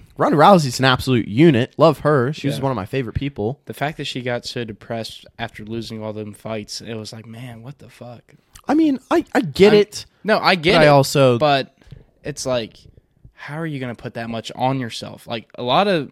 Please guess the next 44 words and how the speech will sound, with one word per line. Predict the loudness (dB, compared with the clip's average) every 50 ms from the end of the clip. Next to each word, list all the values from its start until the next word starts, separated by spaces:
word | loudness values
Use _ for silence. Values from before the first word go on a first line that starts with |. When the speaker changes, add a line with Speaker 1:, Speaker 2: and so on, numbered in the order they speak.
| _ _ -6
Speaker 1:
Yeah. | 0 2 4 4 2 2
Speaker 2:
a |
lot | -2 -2 0 0
of | 0 -2
people | -4 -6 -6 -4 -4 -4
don't | -2 -2 -4 -4 -6
have | -4 -2 -2 -2 -2 -2
that | -4 -6 -6 -6
kind | -6 -6 -6 -6 -6
of | -8 -10 -12 _ _ _ _ _ _ _ _ _
shit | -12 -6 -2 0 0 0 0
on | 0 2 2 2 0
themselves, | -2 -4 -4 -4 -6 -6 -6 -6 -8
but | -12 -14 -12
she | -8 -8 -8 -6
kinda | -6 -6 -6 -6
put | -6 -8 -10 -10 -8
that | -10 -10 -10
shit | -12 -12 -12 -12 -12 -12 _ _ _ -20 -20 -20 -14 _ -4
on | -2 -2 -2 -2
Speaker 1:
Mm-hmm. | -4
Speaker 2:
herself, | -6 -8 -10 -8 -6 -4 -4 -4 -4 -6 -8 _ -20 _ _ -16
and | -12 -12
it | -10 -8 -8
almost | -6 -6 -4 -4 -6 -6 -8
<laughs> |
destroyed | -10 -12 -12 -8 -6 -6 -4 -4 -4 -4
her. | -6 -6 -8 -10 -8 -6
Speaker 1:
Exactly. | -6 -4 -2 0 0 0 0 0 0 2 4
I | 4 4 2
think, | 2 2 0 0 0 0 -4 -10 -20 _ _ _ _ _ _ _ _ _ _ _ -20 -20 _ _ _ _ _ -2
I | 0 0
think | 0 0 -2 -4 -2
you | 0 0
have | 0 0 -2 -2 -4
to | -4 -4
be | -2 0 0 0 -2 -4 _ _ _ _ -16 -10 -2 2
built | 2 4 2 2 -2 _
for | -8 -6 -6 -4
certain | -4 -4 -6 -6 -6 -8
things. | -10 -8 -8 -8 -8 -8 -6
So, | -4 -2
like, | -2 -2 -2
Rhonda, | -2 0 2 2 2 2 0 -2 -2 -4 -6